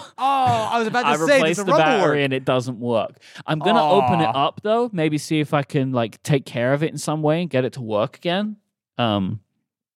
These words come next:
Speaker 1: yeah, but, and I was super happy. Like, I, the iFixit kit has all of the bits that I need to open up these cartridges, you know?
Speaker 2: Mm-hmm.
Speaker 1: So yeah, it was, this has been, like, a fun little project for me, just as a way to, like, get all these old cartridges out, take care of them a little bit, and, uh, get 'em working again.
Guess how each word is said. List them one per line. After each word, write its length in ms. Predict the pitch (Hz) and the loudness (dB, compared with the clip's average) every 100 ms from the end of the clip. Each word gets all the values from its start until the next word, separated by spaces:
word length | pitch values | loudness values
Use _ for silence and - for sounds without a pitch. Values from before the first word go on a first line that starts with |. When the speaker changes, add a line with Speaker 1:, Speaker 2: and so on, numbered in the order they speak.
| _ _ _ - - - - | _ _ _ -20 -20 -20 -2
Speaker 1:
yeah, 140 | 143 - 131 | -2 0 -2
but, 200 | 143 - | -2 -2
and 220 | 110 147 | -2 -2
I 80 | 143 | 0
was 160 | 180 170 | 0 0
super 220 | 175 165 | -2 0
happy. 320 | 143 170 139 | 0 0 0
Like, 260 | 113 110 127 | 0 -2 -2
I, 140 | 117 | -4
the 240 | 120 - 117 | -4 -4 0
iFixit 500 | 131 - 123 - - | 0 0 -4 -6 -4
kit 220 | 143 135 | -2 -2
has 200 | 131 120 | -2 -4
all 160 | 120 135 | -2 -2
of 100 | 127 | -2
the 120 | 117 | -2
bits 280 | - - - | -2 -6 -4
that 140 | 127 | -2
I 60 | 127 | 0
need 260 | 123 139 - | 0 -2 -2
to 100 | 92 | -2
open 260 | 120 123 | -2 -2
up 100 | 113 | -2
these 140 | 123 110 | -4 -4
cartridges, 680 | 110 113 - 143 160 196 147 | 0 0 -2 -4 -4 -2 -4
you 80 | |
know? 200 | 139 175 - _ _ - | -2 -4 -8 _ _ -6
Speaker 2:
Mm-hmm. 280 | 165 214 320 - _ _ | -2 -2 -6 -14 _ _
Speaker 1:
So 100 | - | -4
yeah, 200 | 127 110 | 0 0
it 100 | 98 | -2
was, 180 | 170 - | -4 -2
this 200 | 196 190 | -2 -2
has 100 | 185 | -2
been, 160 | 202 185 | -2 0
like, 140 | - | -4
a 60 | 170 | -4
fun 240 | 180 180 | -2 0
little 160 | 156 120 | -2 -2
project 440 | 139 123 120 - | -2 0 -2 -4
for 100 | 117 | -2
me, 180 | 107 101 | 0 0
just 260 | 120 - | 0 -2
as 100 | 107 110 | -4 -2
a 60 | |
way 240 | 104 104 101 | 0 0 0
to, 140 | - | -4
like, 300 | 90 82 - - | -4 -4 -6 -2
get 140 | 120 | 0
all 120 | 113 | 2
these 160 | 110 104 | 0 -2
old 180 | 98 101 | -4 -2
cartridges 580 | 107 104 - 101 98 | -2 -2 -4 -8 -6
out, 320 | 101 95 101 - _ _ - | -4 -2 -4 -6 _ _ -4
take 200 | 139 104 | -2 -2
care 220 | 120 104 | -2 0
of 80 | 104 | 0
them 120 | 92 | 0
a 40 | 85 | -2
little 240 | 90 98 | -2 -2
bit, 280 | - 80 - | -2 -2 -2
and, 280 | 104 101 92 | -6 -8 -8
uh, 140 | 90 - | -8 -4
get 180 | - - | -4 -4
'em 100 | 92 | -2
working 380 | 95 101 104 | -2 -2 -6
again. 320 | 101 101 113 | -8 -10 -10